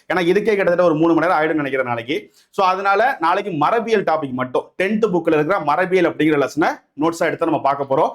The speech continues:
So, கண்டிப்பா அது ரொம்ப யூஸ்ஃபுல்லா இருக்கும். ஆஹ், புக் பேக்கும் நான் சேர்த்து எடுத்துட்டேன். So, அந்த டாபிக் உடைய, அதாவது மரபியல் லெசனுடைய புக் பேக் எடுத்துட்டு வந்துட்டேன். So, அதுக்கான ஆன்சரையும் பார்த்துடலாம். So, அப்போ வந்து அந்த டாபிக் டோட்டலா மரபியலை வந்து நம்ம கம்ப்ளீட் பண்ணிடுவோம். சரிங்களா?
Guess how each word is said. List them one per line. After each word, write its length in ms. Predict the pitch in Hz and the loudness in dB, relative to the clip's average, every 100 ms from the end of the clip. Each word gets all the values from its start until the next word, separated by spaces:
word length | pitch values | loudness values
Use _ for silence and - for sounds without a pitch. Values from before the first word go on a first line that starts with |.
| - _ | -10 _
So, 140 | 202 | -2
கண்டிப்பா 360 | 185 208 247 240 | 0 -2 0 0
அது 100 | 214 | 2
ரொம்ப 200 | 185 196 | 2 2
யூஸ்ஃபுல்லா 340 | 190 190 175 | 2 2 0
இருக்கும். 240 | 156 120 104 _ _ | 0 -4 -14 _ _
ஆஹ், 160 | 143 139 | -2 -2
புக் 220 | 170 170 | -2 0
பேக்கும் 260 | 214 202 214 | -2 0 -4
நான் 100 | 170 | 0
சேர்த்து 280 | 180 170 | 0 0
எடுத்துட்டேன். 360 | 156 135 147 202 - _ | -2 0 -2 -4 -8 _
So, 140 | - 156 | -2 0
அந்த 180 | 170 | 0
டாபிக் 320 | 175 180 185 180 | 0 0 0 0
உடைய, 300 | 170 226 202 | 2 2 2
அதாவது 320 | 151 180 185 | 0 2 2
மரபியல் 420 | 156 185 185 180 | 0 0 2 2
லெசனுடைய 360 | 160 160 156 202 | 0 0 -2 0
புக் 200 | 156 147 | -2 -2
பேக் 160 | 170 170 | -2 0
எடுத்துட்டு 300 | 151 139 135 | -4 -4 -8
வந்துட்டேன். 300 | 123 180 220 | -4 -4 -2
So, 120 | 147 | -2
அதுக்கான 320 | 147 170 170 | 0 0 -2
ஆன்சரையும் 360 | 160 160 160 139 | -2 -2 0 0
பார்த்துடலாம். 400 | 127 127 143 233 - _ | 0 0 0 -2 -8 _
So, 140 | - 202 | 0 0
அப்போ 180 | 196 196 | 2 0
வந்து 160 | 196 | 2
அந்த 140 | 202 170 | 0 0
டாபிக் 420 | 170 214 208 - _ | 0 0 -2 -10 _
டோட்டலா 340 | 202 226 226 226 | -2 2 2 2
மரபியலை 400 | 196 202 196 185 | 0 0 2 2
வந்து 180 | 180 240 | 2 0
நம்ம 160 | 190 | 0
கம்ப்ளீட் 360 | 165 160 180 165 | -2 -2 -2 -2
பண்ணிடுவோம். 340 | 131 117 113 - _ | -2 -2 -4 -8 _
சரிங்களா? 360 | 170 180 185 | -2 0 0